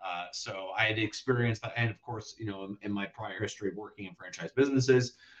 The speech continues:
so I began to build systems just for myself, uh, uh, you know, to, because, you know, when it came to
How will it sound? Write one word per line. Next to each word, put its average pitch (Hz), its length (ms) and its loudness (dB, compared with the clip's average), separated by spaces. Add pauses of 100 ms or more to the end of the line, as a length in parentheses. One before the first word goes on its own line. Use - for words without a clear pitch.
(240)
so 131 180 0
I 131 80 8
began 139 420 8
to 180 60 4
build 123 420 6
systems 120 500 2
just - 380 2
for 127 160 6
myself, 101 680 -2 (600)
uh, - 20 -4 (380)
uh, 92 240 -8
you 104 80 -6
know, 92 200 -2
to, 113 200 2
because, 107 320 4
you 113 60 2
know, 107 300 0
when 120 160 4
it 110 100 0
came 147 280 6
to 120 420 8